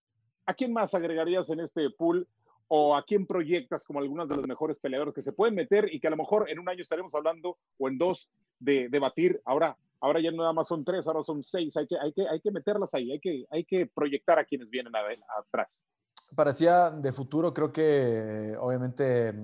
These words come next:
Speaker 2: eh, Valentina Shevchenko tiene todavía, aunque tiene ya más de treinta años, creo que todavía tiene tres o cuatro años en los que podrá, eh, cimentar algo importante. Creo que todos tenemos esa duda en una tercera pelea con,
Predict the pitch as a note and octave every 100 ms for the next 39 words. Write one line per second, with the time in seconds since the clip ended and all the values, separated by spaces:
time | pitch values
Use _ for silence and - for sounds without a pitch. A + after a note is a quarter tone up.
0 | G#2+ - A2 A2 G#2+ G#2 G#2 G#2+ B2 B2
1 | A2+ B2 A2+ B2 A#2+ A#2 A#2+ A#2+ B2 B2
2 | G#2+ G2+ _ - G#2+ A2 A2+ A2+ G#2+ G#2+
3 | A2 A2+ A2 A2+ A#2+ A#2+ A2 A#2 A#2 G#2+
4 | A2+ A#2 A#2 - _ _ - B2 C#3 C3
5 | B2+ A#2+ B2+ B2+ A#2+ - G#2+ - A2 A2+
6 | A#2+ A#2 - - - A2+ - A#2 A2+ A#2+
7 | B2 B2 A#2 A2+ - C3 C3 D3+ D3+ _
8 | _ B2+ B2+ C3 B2+ B2+ - _ _ _
9 | - B2 B2 C3 D3 C#3 A#2+ C3 C#3+ C#3+
10 | - - C3+ D3 C3+ C#3 B2+ A2+ C3 C3
11 | A#2+ A#2+ A#2+ B2+ A#2+